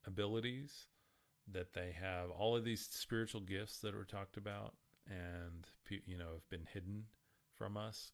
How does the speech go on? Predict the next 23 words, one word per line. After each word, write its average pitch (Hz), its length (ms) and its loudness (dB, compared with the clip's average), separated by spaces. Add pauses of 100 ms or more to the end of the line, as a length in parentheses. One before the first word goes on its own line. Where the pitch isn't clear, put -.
'Cause 101 160 0
I'm 101 120 2
telling 123 280 4
you 101 100 2
guys, 92 260 2
you 95 60 -2
walk 104 260 0
into 92 220 0
any 92 200 -2
average 87 420 -2
church - 340 -2
now 85 220 -4
and 82 160 -6
they're 85 100 -2
not 87 340 0
gonna 87 180 -4
tell 87 260 -2
you 80 280 -4 (680)
to 87 100 -4
use 82 340 0
your 80 100 -4
spiritual 76 500 -6
gift. - 460 -12